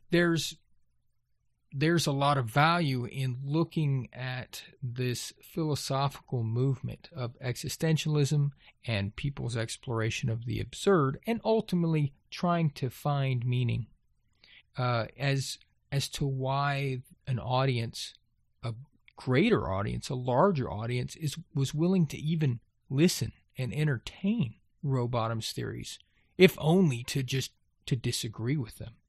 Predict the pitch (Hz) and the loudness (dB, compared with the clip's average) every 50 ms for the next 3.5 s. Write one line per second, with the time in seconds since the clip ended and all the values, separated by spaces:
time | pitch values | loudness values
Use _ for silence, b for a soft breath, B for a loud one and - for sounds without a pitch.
0 | _ _ _ _ _ _ _ _ _ _ _ _ _ _ _ _ - 170 131 175 | _ _ _ _ _ _ _ _ _ _ _ _ _ _ _ _ 0 6 6 8
1 | 175 165 - _ _ _ _ _ - 151 156 180 226 220 196 175 165 156 143 - | 8 6 0 _ _ _ _ _ 4 6 8 8 8 6 2 2 2 0 0 -2
2 | - - - 165 156 147 139 - - - - - 156 131 113 - - 139 131 131 | -4 2 4 4 4 4 2 -4 -12 -14 -6 -4 -2 -2 -2 0 2 2 2 2
3 | 120 - - - - 117 104 98 - | 2 -2 -8 -12 -10 -10 -8 -8 -10